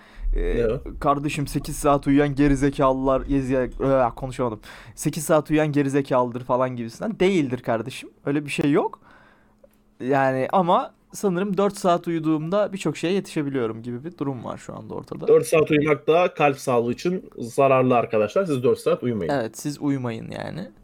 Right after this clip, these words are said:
Speaker 2: Kerem hayatını sevmiyor.
Speaker 1: <laughs> Evet. Bir de hustle moddayım o yüzden. Neyse, şuraya bağlayacağım. Dolayısıyla izleyemedim ama, e, şey, merakım var. Artı ben bugüne kadar dizide Anna Torv'un oynadığını bilmiyordum.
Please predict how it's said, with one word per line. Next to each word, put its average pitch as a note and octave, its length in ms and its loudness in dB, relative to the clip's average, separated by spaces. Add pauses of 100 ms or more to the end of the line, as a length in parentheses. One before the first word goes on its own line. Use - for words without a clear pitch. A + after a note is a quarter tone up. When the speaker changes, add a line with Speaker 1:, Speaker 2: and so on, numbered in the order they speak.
(140)
Speaker 2:
Kerem D#3 300 6
hayatını C#3 380 6
sevmiyor. F2+ 480 0
Speaker 1:
<laughs> - 580 -2
Evet. D3 460 -4 (360)
Bir E3+ 60 -8
de G3 60 6
hustle E3+ 320 6
moddayım C3 600 0
o C3+ 60 2
yüzden. B2+ 340 -2 (340)
Neyse, A#3+ 420 2
şuraya F#3 340 2
bağlayacağım. C3 460 2 (260)
Dolayısıyla A3+ 320 2
izleyemedim F#3 720 -2
ama, A3 420 2 (500)
e, C3+ 400 0
şey, D3 380 -2
merakım D3+ 580 2
var. C4 140 0 (100)
Artı G#3 560 0
ben F#3+ 240 0 (220)
bugüne G3+ 340 -2
kadar F#3 360 -2 (220)
dizide E3 380 0
Anna F#3 220 2
Torv'un G#3 400 2
oynadığını G3 500 0
bilmiyordum. A#2 500 -2